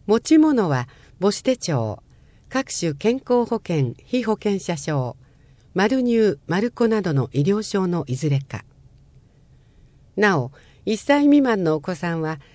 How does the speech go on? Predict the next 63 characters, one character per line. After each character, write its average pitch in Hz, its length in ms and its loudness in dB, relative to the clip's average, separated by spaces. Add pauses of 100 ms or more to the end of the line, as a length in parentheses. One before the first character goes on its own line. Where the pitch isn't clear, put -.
接 - 320 -2
種 214 100 -2
を 180 120 2
し - 80 -14
て 190 140 -4
も 151 200 -2
免 185 200 2
疫 233 300 -2
が 214 140 -2
つ - 160 -16
き 247 140 0
に 240 100 -4
く 226 140 -2
い 190 60 -6
た 127 180 -6
め、 113 180 -6 (320)
接 - 320 -2
種 202 100 0
を 160 140 0
希 156 160 -8
望 190 160 0
す 202 160 -6
る 202 80 -2
方 185 320 -6
は 127 160 -4 (260)
接 220 240 0 (160)
種 269 140 0
医 208 80 -6
と 143 260 -4
よ 214 160 0
く - 100 -14
相 185 180 0
談 202 180 -2
し - 80 -14
て 175 140 -6
く 156 80 -8
だ 156 100 -6
さ 147 160 -8
い。 139 100 -8 (680)
た 240 100 -2
だ 208 120 -2
し、 151 200 -6 (220)
助 165 100 0
成 240 280 0
は 208 140 0
あ 175 60 -4
り 160 120 -4
ま 156 100 -6
せ 143 160 -8
ん。 - 100 -6 (1800)
十 277 240 2
三 320 240 0
歳 165 240 -2
か 139 140 -4
ら 127 240 -4
六 180 280 -2
十 262 220 0
五 214 140 2
歳 262 220 -2
未 247 180 0
満 165 200 0
の 113 120 -4
方、 117 400 -10